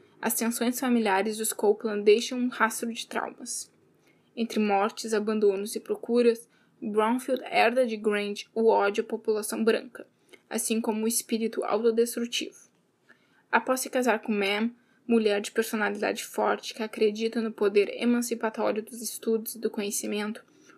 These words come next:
o jovem Brownfield envereda pelo mesmo caminho do pai, mas de maneira ainda mais radical.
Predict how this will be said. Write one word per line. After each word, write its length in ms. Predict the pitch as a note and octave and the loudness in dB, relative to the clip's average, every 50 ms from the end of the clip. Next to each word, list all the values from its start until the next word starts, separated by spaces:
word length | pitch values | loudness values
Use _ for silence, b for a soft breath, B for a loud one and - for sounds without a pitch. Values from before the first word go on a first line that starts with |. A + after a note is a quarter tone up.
| b b | b b
o 80 | - A3+ | -2 2
jovem 360 | A3+ A#3+ A#3 A#3 B3+ B3+ B3 | 6 6 6 6 4 2 2
Brownfield 560 | A#3 G#3+ G3 G3+ G#3+ - - - A3+ A3+ - - - - | 2 2 2 2 0 -2 -2 -4 -4 -4 -4 -12 -8 0
envereda 500 | - A#3+ A#3 B3+ A#3 G3+ G3+ G3+ G3+ G#3 | 2 4 6 6 6 6 4 2 0 -2
pelo 200 | G#3 - A3+ A3 | 0 -2 -2 -2
mesmo 300 | G#3+ G#3+ G#3+ A#3+ A#3+ A#3+ | 0 0 0 0 0 0
caminho 340 | A#3+ C4 B3 A3 G#3 G3+ G3+ | -2 0 0 0 0 0 0
do 100 | A3 A3+ | 0 0
pai, 320 | - - G#3+ - - - _ b b b b b b b - | 0 0 -4 -4 -4 -6 _ b b b b b b b 0
mas 180 | A#3+ A3+ A3+ | 2 2 4
de 80 | A3+ A3+ | 4 2
maneira 380 | A3 G#3 G#3+ G3+ F#3+ G3 A3 | 0 0 0 2 4 4 4
ainda 240 | G#3 G3 G3+ G#3 G3 | 4 2 0 -2 -2
mais 180 | G#3+ G3+ G#3 - | -2 -2 -4 -4
radical. 580 | G#3+ G#3+ G#3 A#3 A#3 - - G#3+ - - - | -4 -4 -2 -2 -4 -4 -4 -6 -8 -8 -10